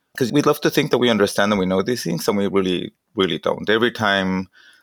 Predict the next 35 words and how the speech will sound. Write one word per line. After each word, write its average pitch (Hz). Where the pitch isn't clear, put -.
even 107
as, 98
as -
much 110
as 110
it's 101
a 104
tool 104
that 98
you 95
built 95
and 90
you 87
think 98
you 101
understand 90
and 90
you 90
think -
you 98
understand 90
how 92
people 90
is 82
using, 90
are 90
using 90
it, 80
going 117
in 95
and 95
spending 107
a 92
day 95
being 85